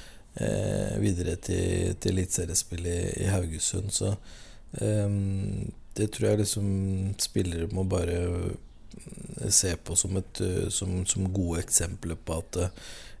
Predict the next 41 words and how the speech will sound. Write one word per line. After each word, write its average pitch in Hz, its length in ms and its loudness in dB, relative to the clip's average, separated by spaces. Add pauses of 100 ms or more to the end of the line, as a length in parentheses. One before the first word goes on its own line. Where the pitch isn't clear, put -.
eh, 95 400 2
noen 101 300 4
ganger 98 260 4
så, - 180 6 (380)
så - 160 -4
blir 95 240 0
man 95 400 2
vekta 95 400 0 (480)
for - 160 -2
lett - 400 0
i 90 80 2
L 87 160 2
S - 160 2
K 92 160 2
her 90 240 2
og 92 80 -2
nå, 123 120 2 (120)
og 131 80 2
så 101 220 4 (500)
får 98 140 2
man 101 180 4
muligheten 90 640 2
i 98 80 2
andre 95 380 2
klubber, 104 420 2
og 131 80 2
så 127 360 2
kan 110 180 2
man 107 160 2
eventuelt 101 360 0
komme 92 300 -2
tilbake 90 560 -2
igjen. 147 160 4 (560)
Ehm, 107 1000 0
eventuelt, 107 680 0
eh, 92 380 2
gå 101 160 6
videre 85 320 2
til - 160 2
andre 82 320 2
klubber 82 400 -4